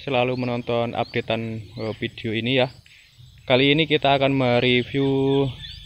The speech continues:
eh, pengisian malai padi andalas ya, apakah bisa sampai ke pangkal atau tidak. Eh, mari simak terus video ini, jangan kemana-kemana. Kita sela-, berbagi informasi terkini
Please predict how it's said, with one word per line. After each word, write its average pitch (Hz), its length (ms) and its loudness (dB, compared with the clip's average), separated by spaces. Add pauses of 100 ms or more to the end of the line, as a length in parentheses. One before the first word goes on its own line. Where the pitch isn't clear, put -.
(140)
eh, 107 400 -4 (880)
pengisian 120 400 -2
malai 117 360 0
padi 113 280 -2
andalas 117 400 0
ya, 101 160 -4
apakah 110 400 -4 (160)
bisa 107 560 -6
sampai 107 320 -6
ke - 160 -10
pangkal 101 640 -8
atau 101 400 -6
tidak. 117 400 -2 (800)
Eh, 104 200 -6
mari 107 280 -4
simak 113 320 -6
terus 113 160 -4
video 113 280 -8
ini, 120 280 0
jangan 110 320 -4
kemana-kemana. 107 800 -2 (2000)
Kita 151 640 4
sela-, 127 400 0
berbagi 120 560 -2
informasi 113 800 -4
terkini 113 720 -8